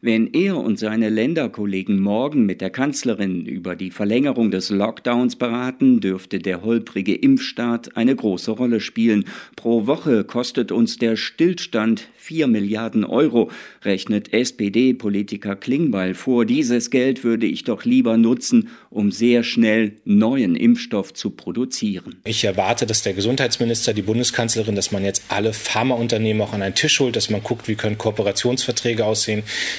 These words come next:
Speaker 2: wie kann, äh, produziert werden. BioNTech guckt ja auch, ob man noch weitere Produktionsstätten aufbaut. Das wird am Geld nicht scheitern.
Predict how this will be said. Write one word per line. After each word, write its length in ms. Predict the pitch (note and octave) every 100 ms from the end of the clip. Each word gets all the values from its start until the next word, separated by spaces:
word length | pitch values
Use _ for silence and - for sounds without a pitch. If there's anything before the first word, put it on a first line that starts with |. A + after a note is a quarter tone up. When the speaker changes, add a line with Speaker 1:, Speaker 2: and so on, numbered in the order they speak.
| -
Speaker 2:
wie 120 | A2
kann, 420 | G#2+ A#2+ A#2 A#2+ A#2
äh, 160 | G#2 G2+
produziert 600 | - G#2+ - - C#3+ B2+
werden. 280 | A2 A2
BioNTech 480 | G#2+ G2+ A2 A2+ A2
guckt 260 | - A2+ -
ja 120 | G2+
auch, 200 | A#2 A2+
ob 140 | G#2+
man 320 | G#2 G2 G2+ G#2+
noch 220 | F#2+ G#2
weitere 280 | G2+ G2+ G2
Produktionsstätten 880 | - G#2 - A2+ A#2+ - A2 A2 F#2+
aufbaut. 420 | A2 - A#2+ A2+ - - - -
Das 200 | A2 -
wird 240 | C#3+ -
am 140 | B2 A2+
Geld 320 | A2+ C#3 C3+
nicht 180 | A#2+ -
scheitern. 380 | C#3+ D3+ F2